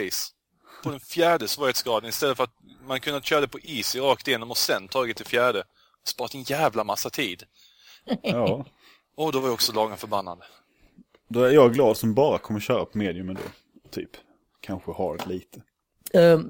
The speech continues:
Speaker 3: nu har inte jag spelat den fulla versionen, men jag spelade lite demo i alla fall. Och, eh,
Speaker 2: Ja.
Speaker 3: märkte att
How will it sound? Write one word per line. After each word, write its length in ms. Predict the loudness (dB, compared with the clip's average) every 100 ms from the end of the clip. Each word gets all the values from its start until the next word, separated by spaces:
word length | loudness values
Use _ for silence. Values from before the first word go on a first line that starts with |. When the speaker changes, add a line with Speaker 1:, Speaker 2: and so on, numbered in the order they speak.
| -12
Speaker 3:
nu 360 | -12 0 4 6
har 120 | 6
inte 140 | 6 4
jag 100 | 4
spelat 260 | 2 2
den 160 | 0 0
fulla 140 | 2
versionen, 400 | 2 2 0 0
men 100 | 0
jag 100 | -2
spelade 440 | -2 -2 2 2 0
lite 300 | -2 -4 -4
demo 500 | -6 0 2 2 0
i 20 |
alla 60 | -2 -2
fall. 180 | -2 -4
Och, 360 | -4 -8 _ 0
eh, 60 |
Speaker 2:
Ja. 200 | 2 4
Speaker 3:
märkte 340 | 4 4 4 0
att 260 | 0 -14